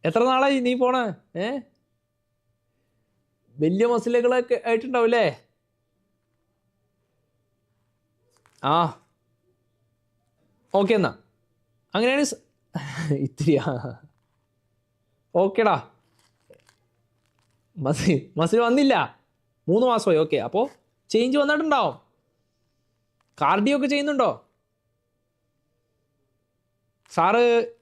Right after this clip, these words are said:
ഓടാനൊക്കെ പോകാറുണ്ട്, അല്ല ഇങ്ങനെ അധികം ഇതിലേക്ക് പോകാറില്ല. ചെയ്യണമെന്ന് ആഗ്രഹമുണ്ട്. എന്തായാലും സാറ് നിർത്തണേണ്. ഓക്കെ, അപ്പോ ഈ, ഈ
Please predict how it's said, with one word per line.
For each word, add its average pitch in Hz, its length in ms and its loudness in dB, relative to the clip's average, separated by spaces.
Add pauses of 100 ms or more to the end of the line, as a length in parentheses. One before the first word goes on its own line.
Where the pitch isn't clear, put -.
ഓടാനൊക്കെ 233 420 2
പോകാറുണ്ട്, 208 360 0
അല്ല 156 180 -2 (600)
ഇങ്ങനെ 151 260 -10 (180)
അധികം 170 280 -4 (200)
ഇതിലേക്ക് 180 300 0
പോകാറില്ല. 147 360 0 (1120)
ചെയ്യണമെന്ന് 233 360 0
ആഗ്രഹമുണ്ട്. 240 320 -2 (3250)
എന്തായാലും 220 340 4 (760)
സാറ് 208 300 2
നിർത്തണേണ്. 233 400 2 (320)
ഓക്കെ, 190 180 0 (440)
അപ്പോ 240 120 2 (220)
ഈ, 254 100 4 (180)
ഈ 269 100 4